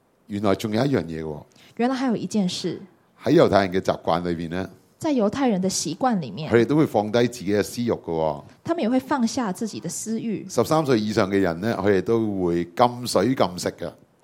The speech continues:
Speaker 2: 十三歲以上的人呢，都會禁食禁水。
Speaker 1: 二十五個鐘。
Speaker 2: 二十五個小時。
Speaker 1: <laughs> 唔工作啦。
Speaker 2: 不工作。
Speaker 1: 呃，冇，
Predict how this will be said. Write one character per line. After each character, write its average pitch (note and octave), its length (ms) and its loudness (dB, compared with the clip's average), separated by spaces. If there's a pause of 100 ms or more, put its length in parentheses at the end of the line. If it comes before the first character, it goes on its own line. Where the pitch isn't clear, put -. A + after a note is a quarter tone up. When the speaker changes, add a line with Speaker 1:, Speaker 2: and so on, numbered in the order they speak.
(160)
Speaker 2:
十 - 200 -6
三 F#4 200 0
歲 F4+ 180 2
以 D3+ 80 -2
上 A#3 200 -2
的 F3+ 100 2
人 E3 160 -2
呢， F3 80 -2
都 G#3+ 100 -2
會 A#3+ 120 0
禁 B3 220 -2
食 F3 160 -2
禁 F3+ 240 -2
水。 D3 320 -6 (160)
Speaker 1:
二 F2 60 -12
十 F2+ 180 -2
五 E2 200 -2
個 F2+ 80 -4
鐘。 F2+ 200 -2 (400)
Speaker 2:
二 E4+ 160 2
十 - 200 4
五 F#3 100 2
個 D#3 80 -4
小 D#3 220 -6
時。 D3+ 280 -10 (260)
Speaker 1:
<laughs> - 260 -20
唔 G2+ 180 -14
工 D#3 220 0
作 G#2+ 220 8
啦。 A#2 260 2 (400)
Speaker 2:
不 C4 80 -10
工 C4 240 -2
作。 G#3 280 -2 (260)
Speaker 1:
呃， F2 220 -2 (480)
冇， F#2 220 2